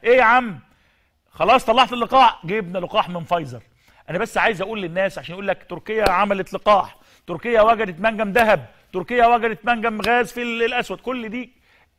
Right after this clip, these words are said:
موسميا بيتم ال-، الافصاح والاعلان عن هذه الامور لدغدغه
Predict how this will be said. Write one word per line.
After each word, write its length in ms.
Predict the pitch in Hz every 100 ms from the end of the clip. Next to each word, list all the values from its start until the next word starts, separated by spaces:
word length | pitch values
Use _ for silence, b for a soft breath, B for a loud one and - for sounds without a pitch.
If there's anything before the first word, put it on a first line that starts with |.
| _ -
موسميا 580 | 165 180 196 196 262 233
بيتم 580 | 185 175 160 226 220 175
ال-، 400 | 143 131 131 -
الافصاح 640 | 135 - 196 208 - - _ _ _ -
والاعلان 1120 | 143 202 202 202 147 135 135 139 139 143 190
عن 200 | 165 139
هذه 200 | 135 170
الامور 400 | 151 156 185 208
لدغدغه 540 | 165 147 135 143 196